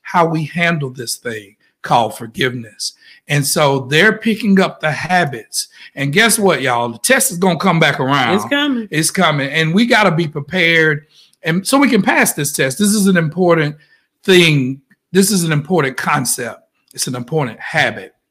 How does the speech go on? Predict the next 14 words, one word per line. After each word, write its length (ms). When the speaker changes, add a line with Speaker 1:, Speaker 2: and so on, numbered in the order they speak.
Speaker 1:
called 400
forgiveness. 680
And 100
we 100
want 220
our 100
children 460
to 60
get 240
it. 140
Because 340
Speaker 2:
Okay. 60
Speaker 1:
guess 240
what? 360